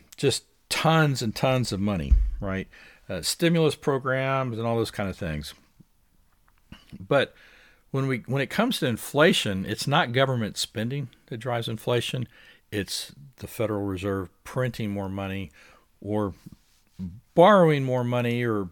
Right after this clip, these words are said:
buying more goods in order to get more money out in their circulation, however they want to do it, quantitative easing,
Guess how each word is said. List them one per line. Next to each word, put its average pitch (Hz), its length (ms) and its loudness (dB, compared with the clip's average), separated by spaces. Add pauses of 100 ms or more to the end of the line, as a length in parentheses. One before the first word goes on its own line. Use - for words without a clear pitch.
buying 151 440 4
more 123 360 0 (540)
goods 120 360 -2
in 107 80 -4
order 117 240 0
to 101 80 -2
get 95 500 -2
more 131 180 -2
money 117 260 0
out 107 100 0
in 90 60 -4
their 101 160 -4
circulation, 98 640 -4
however 147 360 0
they 117 140 2
want 117 160 -2
to 104 60 -4
do 107 120 0
it, 98 100 -4
quantitative 131 580 0
easing, 113 400 0